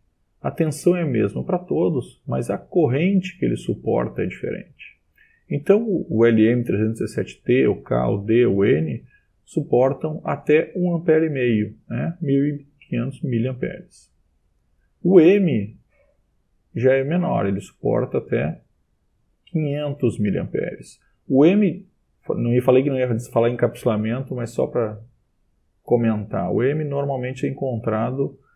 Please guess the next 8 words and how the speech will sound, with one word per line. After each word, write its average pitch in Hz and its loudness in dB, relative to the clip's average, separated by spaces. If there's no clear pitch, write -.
em 127 -2
S 123 -6
M 117 -4
D, 107 -2
né, 117 -6
até 120 -4
quinhentos 107 -4
miliamperes. - -6